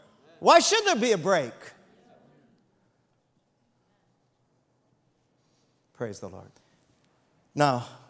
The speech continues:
I want you to mentally put this down in your mind, Psalms fifty-one. I've, I tell you, I've, I've cried reading Psalms fifty-one. It's the,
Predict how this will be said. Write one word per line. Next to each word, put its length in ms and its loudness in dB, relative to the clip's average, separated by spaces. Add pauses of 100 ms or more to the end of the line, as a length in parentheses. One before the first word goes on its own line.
(180)
I 120 -4
want 240 0
you 100 -2
to 160 -8
mentally 460 -6
put 240 -8
this 180 -12
down 220 -4
in 100 -10
your 80 -10
mind, 400 -14
Psalms 440 -8
fifty-one. 580 -14 (680)
I've, 260 -2 (380)
I 160 2
tell 260 -2
you, 280 -6
I've, 280 -4 (280)
I've 280 -4
cried 640 -6
reading 460 -10
Psalms 320 -12
fifty-one. 640 -12 (480)
It's 220 -2
the, 240 0